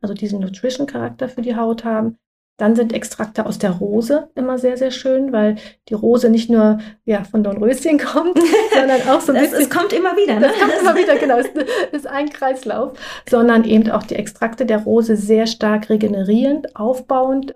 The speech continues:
Speaker 1: wirken, also nicht nur gegen Linden und Fältchen, sondern auch sehr gut für die Abwehrkräfte. Und als kleinen Tipp, wer vielleicht besonders viel für seine Haut während des Schönheitsschlafs machen kann, die Nachtcreme auch mal weglassen.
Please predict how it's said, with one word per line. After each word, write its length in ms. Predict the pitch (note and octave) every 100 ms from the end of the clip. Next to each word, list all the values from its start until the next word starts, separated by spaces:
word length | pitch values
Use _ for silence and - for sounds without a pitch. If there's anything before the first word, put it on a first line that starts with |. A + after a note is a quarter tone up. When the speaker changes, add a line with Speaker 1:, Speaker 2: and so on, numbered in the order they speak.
| -
Speaker 1:
wirken, 400 | A#3+ B3+ C4 -
also 160 | G#3+
nicht 220 | A3 A3+ A#3
nur 100 | A3
gegen 240 | G#3+ G#3+
Linden 300 | A3 A3 G#3+
und 120 | G3+
Fältchen, 400 | - G#3+ A3 A#3+
sondern 220 | A3+ G#3+
auch 80 | G#3
sehr 240 | - G#3+ G3+
gut 180 | A3
für 80 | -
die 140 | G#2+ A2
Abwehrkräfte. 800 | - A2 - - - - G#3 G#3+ _ _ _ _ _ -
Und 140 | A3+
als 220 | G#3+ G#3+
kleinen 340 | - G#3 G3 G3+
Tipp, 300 | A#3+ C#4 - -
wer 260 | G#3 G3 G3+
vielleicht 360 | - G#3+ F#2+
besonders 720 | G#2+ G#2+ G#2 G2+ - - - _ _ _ _ -
viel 300 | - A#3 C#4
für 140 | D4
seine 280 | D4 C#4 C4+
Haut 200 | C#4 C#4
während 200 | C4 B3
des 140 | A#3 -
Schönheitsschlafs 580 | B3 A#3 A#3 A3+ A3 A3
machen 240 | A3 A3
kann, 200 | G#3+ G#3+
die 100 | G#3
Nachtcreme 480 | G#3 G#3+ - A3+ G#3+
auch 120 | G#3
mal 120 | G3+
weglassen. 480 | G3+ G#3+ D4+ D4+